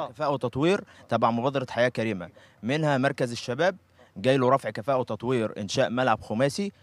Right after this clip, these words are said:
ورفع كفاءة المبنى الإداري بالكامل، وعندنا رفع الكفاءة للوحدة الصحية الموجودة بالفعل بقرية الشبك الشرقي، جاي لها رفع كفاءة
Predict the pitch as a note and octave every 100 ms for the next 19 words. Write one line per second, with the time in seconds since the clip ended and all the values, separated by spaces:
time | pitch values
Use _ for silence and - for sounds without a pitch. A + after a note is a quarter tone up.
0 | - - F2+ B2+ D3 C3+ A2 - - A2
1 | C3 D3 D3 C3 A#2+ A2+ C3+ C3+ B2 G#2
2 | A#2+ C3+ A2+ G#2 G#2+ F#2 D#2 - _ -
3 | - _ - A2+ B2 A2+ A2+ A#2 C#3+ C3+
4 | D3 A#2 A#2 - G#2+ C#3+ - G2+ G#2 B2
5 | C#3+ A#2+ - A2+ - C3+ A2+ G2 G#2 G#2
6 | F#2+ C3+ B2+ G#2+ F#2+ B2+ G#2+ G2 F#2 A#2+
7 | B2 A#2 - - C3 B2+ - C#3+ D#3+ -
8 | F3+ - - - - F2+ A2 B2 C#3 C3
9 | C#3 A#2+ A2+ G#2+ D3 C3+ D#3+